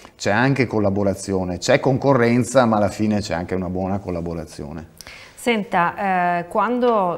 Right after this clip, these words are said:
Speaker 2: ovviamente sono parole che per chi non è esperto risultano difficili, ma quando si sente parlare di extragettito, a chi è riferito e che cosa vuol dire? Facciamo un po' di
Speaker 1: Di
Speaker 2: chiarezza.
Speaker 1: extraprofitti.
Speaker 2: Extraprofitto, sì, scusi.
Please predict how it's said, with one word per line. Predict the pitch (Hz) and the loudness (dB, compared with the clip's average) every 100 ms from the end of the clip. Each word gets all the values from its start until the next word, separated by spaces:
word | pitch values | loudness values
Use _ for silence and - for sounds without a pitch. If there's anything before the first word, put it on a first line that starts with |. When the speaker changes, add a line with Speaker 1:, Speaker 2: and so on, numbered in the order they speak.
| 180 | -6
Speaker 2:
ovviamente | 170 180 180 185 180 | -8 -6 -6 -6 -8
sono | 185 180 | -6 -6
parole | 175 175 165 185 180 | -2 -2 0 -2 -4
che | 170 | -6
per | 175 165 | -6 -8
chi | - | -6
non | 180 170 | -6 -4
è | 170 175 | -4 -6
esperto | 175 - 160 170 165 175 | -8 -6 -4 -4 -4 -4
risultano | 165 160 175 170 180 170 | -4 -4 -6 -6 -6 -4
difficili, | 170 - - 175 - 170 165 165 - - | -6 -10 -8 -8 -8 -8 -8 -10 -16 -16
ma | 185 | -4
quando | 240 277 | -2 0
si | 254 208 | -4 -6
sente | 180 196 185 196 | -8 -8 -6 -6
parlare | 190 185 180 170 185 180 | -4 -4 -2 -2 -2 -2
di | 185 175 | -4 -4
extragettito, | 165 - - - 175 160 156 147 - 160 151 151 143 - - - _ _ _ _ - | -4 -8 -10 -6 -4 -2 -4 -6 -12 -12 -8 -8 -8 -12 -20 -20 _ _ _ _ -6
a | 202 | -4
chi | 196 - 262 247 - - | -4 -2 0 -2 -6 -6
è | 220 | -4
riferito | 190 175 - 170 151 151 170 160 | -2 -4 -6 -6 -6 -6 -6 -6
e | 202 | -8
che | - 180 | -8 -8
cosa | - 185 190 | -4 -4 -2
vuol | 175 170 | -2 -4
dire? | 165 160 156 | -2 -4 -6
Facciamo | 151 160 240 226 202 180 | -8 -8 -4 -2 0 -2
un | 170 | -4
po' | - 165 | -6 -4
di | 101 | -2
Speaker 1:
Di | |
Speaker 2:
chiarezza. | 107 175 107 | 0 2 2
Speaker 1:
extraprofitti. | 104 104 95 92 87 - | 2 -2 -2 -4 -4 -4
Speaker 2:
Extraprofitto, | 190 - 175 165 170 - 165 165 151 | -4 -4 -6 -6 -6 -8 -12 -10 -12
sì, | 143 156 | -12 -14
scusi. | 143 - 143 | -16 -16 -16